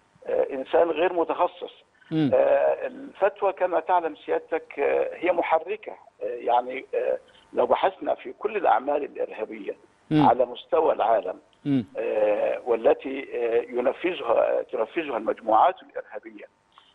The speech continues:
Speaker 1: آه، في عصرنا هذا، لا تجد، آه، من ورائها فتوى،
Speaker 2: مم.
Speaker 1: آه، تبيح وتشرع
Speaker 2: ص-،
Speaker 1: و-
Speaker 2: صحيح، يعني أصل،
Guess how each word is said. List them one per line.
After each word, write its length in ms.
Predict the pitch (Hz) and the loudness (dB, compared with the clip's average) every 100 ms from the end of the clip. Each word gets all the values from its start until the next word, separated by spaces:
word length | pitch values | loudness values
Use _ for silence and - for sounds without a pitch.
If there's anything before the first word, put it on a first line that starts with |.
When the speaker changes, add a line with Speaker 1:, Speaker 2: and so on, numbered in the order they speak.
| _ | _
Speaker 1:
آه، 300 | 120 117 117 - - | -6 -2 -2 -4 -8
في 360 | 131 131 135 | -4 -2 0
عصرنا 460 | 180 220 - 151 135 | 2 2 0 -2 0
هذا، 360 | 117 135 139 | 0 0 0
لا 100 | 147 | 0
تجد، 440 | 160 202 185 170 - | 2 2 -2 -4 2
آه، 440 | 135 143 139 139 - _ _ - 135 135 | 4 4 4 0 -2 _ _ -4 -2 0
من 200 | 139 156 | 0 4
ورائها 640 | 135 143 - 160 147 160 | 6 4 2 0 0 0
فتوى، 440 | - 214 - 104 95 _ - | 0 -4 -4 -10 -10 _ -2
Speaker 2:
مم. 300 | 170 175 143 | 2 2 0
Speaker 1:
آه، 200 | 117 123 - | -2 -6 -6
تبيح 540 | 120 123 139 147 - | -4 0 4 4 2
وتشرع 840 | 131 131 117 - 131 139 147 147 | -4 -4 -6 0 2 2 2 2
Speaker 2:
ص-، 100 | 135 - | 4 2
Speaker 1:
و- 40 | - | 4
Speaker 2:
صحيح، 420 | 208 196 277 262 | 4 4 2 2
يعني 300 | 226 220 220 | 4 4 2
أصل، 460 | - 285 - - 214 | 4 2 2 -6 -8